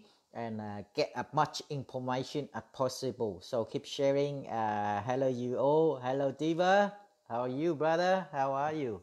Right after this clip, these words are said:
Wow. Yes. So, uh, business non-stop for us. And yes, if you are,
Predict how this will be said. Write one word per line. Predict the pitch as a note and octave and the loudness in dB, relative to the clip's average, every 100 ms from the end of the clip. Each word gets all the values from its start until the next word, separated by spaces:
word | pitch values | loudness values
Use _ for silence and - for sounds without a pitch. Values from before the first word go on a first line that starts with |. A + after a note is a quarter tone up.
| _ _ _ _ _ _ - - - | _ _ _ _ _ _ -20 -20 -10
Wow. | G#2 B2+ C3 C3+ B2+ B2 A2 F#2 _ _ _ _ _ - | -2 2 6 6 6 2 0 -6 _ _ _ _ _ 2
Yes. | C#3 D#3+ - - _ _ _ - | 4 4 2 -12 _ _ _ 4
So, | E3+ D#3 C#3+ - | 10 10 8 4
uh, | C#3+ B2+ A2+ | 6 6 6
business | E3+ G#3+ G3+ - | 6 6 4 0
non-stop | E3 F3 D#3+ - - F3 - | 0 0 0 -4 0 0 0
for | D#3+ C#3+ C#3 | 2 6 8
us. | F3 G#3 - - | 8 6 0 -8
And | C3+ | -6
yes, | B2 B2+ D#3+ - - | -2 2 2 0 0
if | F3 - | 0 0
you | C#3+ D#3+ D#3 - | -4 0 0 2
are, | C#3+ C3+ C3 | 6 6 6